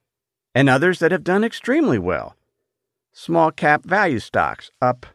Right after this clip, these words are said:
fifteen percent or more. This has been my approach to investing for decades. To understand what is going on, make adjustments as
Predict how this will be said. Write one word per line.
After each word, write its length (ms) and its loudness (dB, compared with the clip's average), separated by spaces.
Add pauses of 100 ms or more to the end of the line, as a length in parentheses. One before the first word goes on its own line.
(120)
fifteen 520 0
percent 360 -6
or 40 -12
more. 320 -20 (1160)
This 200 2
has 140 0
been 200 2
my 120 2
approach 380 0
to 100 -4
investing 520 -2
for 160 -8
decades. 680 -8 (1000)
To 100 -8 (100)
understand 560 2
what 120 0
is 100 -4
going 340 -2
on, 380 -6 (640)
make 340 2
adjustments 800 -2 (260)
as 460 -2